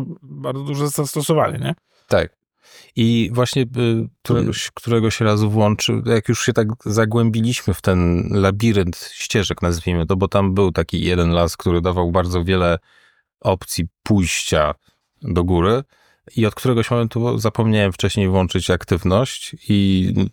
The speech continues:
Speaker 2: dopiero gdzieś tam od połowy właśnie włączyłem. To potem jak wracaliśmy, to szedłem dokładnie, patrząc się na zegarek, bo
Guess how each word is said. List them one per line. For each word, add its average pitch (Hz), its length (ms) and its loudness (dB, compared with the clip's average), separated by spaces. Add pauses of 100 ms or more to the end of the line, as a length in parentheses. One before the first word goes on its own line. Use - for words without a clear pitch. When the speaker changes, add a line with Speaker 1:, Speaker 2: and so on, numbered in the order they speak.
(120)
Speaker 2:
dopiero 98 320 2
gdzieś 92 160 0
tam 92 160 2
od 87 120 0
połowy 85 320 0
właśnie 87 280 -6
włączyłem. 92 540 0 (680)
To 101 100 0
potem 123 240 2
jak 98 160 2
wracaliśmy, 101 600 0
to 127 180 0 (220)
szedłem 156 420 0
dokładnie, 139 580 0 (600)
patrząc 123 340 0
się 127 80 -2
na 107 120 2
zegarek, 101 440 2
bo 120 200 -4